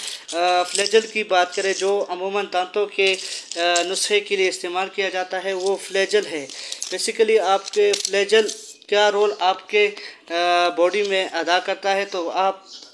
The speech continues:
खुद हैरान हो जाएंगे इसके, अ, हैरान कुन फ़ायदे हैं। सबसे पहले इसके ये, ये एक एंटीबायोटिक्स है, फ्लैजेल भी एंटीबायोटिक्स के तौर पर काम करता है। इसके अलावा ये एंटीप्रोटोजोल के तौर पर एजेंट है जो आपके,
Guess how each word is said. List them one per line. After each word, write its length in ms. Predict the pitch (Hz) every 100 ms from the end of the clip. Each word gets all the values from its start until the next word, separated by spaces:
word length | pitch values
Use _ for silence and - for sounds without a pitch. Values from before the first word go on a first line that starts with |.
| _
खुद 180 | 220 214
हैरान 360 | 196 190 202 208
हो 100 | 196
जाएंगे 320 | 196 196 202
इसके, 460 | 208 202 - 208 202
अ, 60 | 202 - - _
हैरान 580 | 180 180 160 175 170 175
कुन 180 | 170 220
फ़ायदे 380 | 220 185 165 160
हैं। 180 | 156
सबसे 400 | 156 208 202 214
पहले 280 | 208 208 208
इसके 560 | 202 208 202 220 208 208 - - -
ये, 480 | 180 220 214 214 - -
ये 280 | 180 220 240
एक 360 | 202 208 208 -
एंटीबायोटिक्स 1040 | 214 214 233 226 180 180 190 226 233 -
है, 120 | 175 131 - - - -
फ्लैजेल 300 | 202 208 247
भी 120 | 233
एंटीबायोटिक्स 640 | 226 214 220 196 190 214 208
के 140 | 226
तौर 180 | 208 202
पर 160 | 202 202
काम 280 | 202 202 202
करता 340 | 208 208 202
है। 200 | 202 202
इसके 240 | 208 -
अलावा 340 | 202 190 196 208
ये 340 | 190 214 214 - - 196
एंटीप्रोटोजोल 1400 | 208 208 - 226 220 - - 190 185 196 180 208 220 220 - - _ -
के 240 | 208 208
तौर 280 | - 208 208
पर 340 | 214 214 - 180
एजेंट 320 | 196 226 208
है 200 | 214 208
जो 200 | 196 208
आपके, 640 | - 190 196 - 220 214